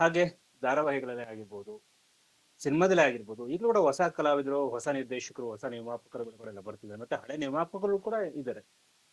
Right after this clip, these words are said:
ಆ, ಒಂದೆಲ್ಲ ಒಂದ್ ಕಡೆ ಅವಕಾಶ ಕೊಟ್ರೆ ಮತ್ತೆ ಅವರು ಕಲಾ ಸೇವೆಗೆ ಮತ್ತೆ ವಾಪಸ್ ಬರ್ಬೋದೇನೋ ಅಂತ ನಮ್ಗೆ ಕೂಡ ಆಸೆ ಇದೆ. So ಅವ್ರ ಆಕ್ಟಿಂಗ್ ಅಲ್ಲೂ ನೋಡ್ಬೋದೇನೋ ಅಂತ. ಈಗ ಹೇಳ್ತಾ ಇದ್ರು, "ನಾನು ಬರೀ ವಿಲನ್ ಆಗೇ ಮಾಡ್ಕೊಂಡ್ಬಂದು ನಾವು ಬ್ರ್ಯಾಂಡ್ ಮಾಡಕ್ ಬಿಟ್ಟು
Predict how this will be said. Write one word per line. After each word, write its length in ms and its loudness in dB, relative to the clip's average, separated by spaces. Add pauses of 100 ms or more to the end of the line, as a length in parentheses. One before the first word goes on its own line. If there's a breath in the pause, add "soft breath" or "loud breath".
(120)
ಆ, 320 2
ಒಂದೆಲ್ಲ 420 2
ಒಂದ್ 100 0
ಕಡೆ 120 2
ಅವಕಾಶ 320 2
ಕೊಟ್ರೆ 280 0
ಮತ್ತೆ 280 -4
ಅವರು 260 -2
ಕಲಾ 240 0
ಸೇವೆಗೆ 560 -4
ಮತ್ತೆ 240 -10
ವಾಪಸ್ 400 -4
ಬರ್ಬೋದೇನೋ 440 -4
ಅಂತ 160 -20
ನಮ್ಗೆ 260 -16
ಕೂಡ 160 -12
ಆಸೆ 360 -20
ಇದೆ. 180 -20 (720)
So 140 6
ಅವ್ರ 240 10
ಆಕ್ಟಿಂಗ್ 300 4
ಅಲ್ಲೂ 140 10
ನೋಡ್ಬೋದೇನೋ 460 6
ಅಂತ. 120 -8
ಈಗ 160 4
ಹೇಳ್ತಾ 220 8
ಇದ್ರು, 140 2
"ನಾನು 120 -4
ಬರೀ 220 2
ವಿಲನ್ 260 4
ಆಗೇ 180 6
ಮಾಡ್ಕೊಂಡ್ಬಂದು 580 4
ನಾವು 120 0
ಬ್ರ್ಯಾಂಡ್ 280 4
ಮಾಡಕ್ 240 2
ಬಿಟ್ಟು 240 -4